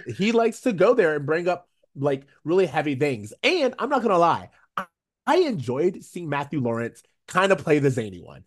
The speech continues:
We are so used to Jack being the straight man to Eric's zany, but to see Jack, f-,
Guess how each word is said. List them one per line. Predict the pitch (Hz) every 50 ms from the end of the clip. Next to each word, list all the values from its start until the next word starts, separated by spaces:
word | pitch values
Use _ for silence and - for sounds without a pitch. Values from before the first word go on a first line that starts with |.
| - - -
We | - 202 302 381
are | 339 285
so | - - - - 165 190
used | 202 147 123 120 127 160 - - - _ _ _ _ _ _ _
to | - - 160 143 131 131 120 113 _ 123 113 107
Jack | 101 - 147 147 156 147 -
being | 175 170 160 165 151
the | 147 135
straight | - - 143 135 131 131 127
man | 135 131 127 123 117
to | - 127 - - -
Eric's | 107 107 110 127 131 135 - -
zany, | 139 131 165 175 185 196 220 240 285 302 269 - _ _ _ _ _ -
but | 127 - - 190 -
to | - - 208
see | 185 - - - - 185 214 247 254 254 262 254 190
Jack, | 143 110 - 139 156 190 208 190 165 143 131 - _ _ _ _ _ _ - _ -
f-, | 127